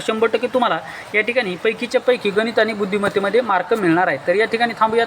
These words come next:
Thank you, धन्यवाद. पुढच्या व्हिडिओमध्ये आपण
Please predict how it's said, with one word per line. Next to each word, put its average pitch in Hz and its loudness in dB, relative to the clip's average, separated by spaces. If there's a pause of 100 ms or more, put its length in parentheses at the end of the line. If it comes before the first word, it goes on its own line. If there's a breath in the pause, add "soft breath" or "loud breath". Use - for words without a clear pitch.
Thank 190 -2
you, 220 -4
धन्यवाद. 220 0 (440 loud breath)
पुढच्या 220 2
व्हिडिओमध्ये 240 2
आपण 202 -2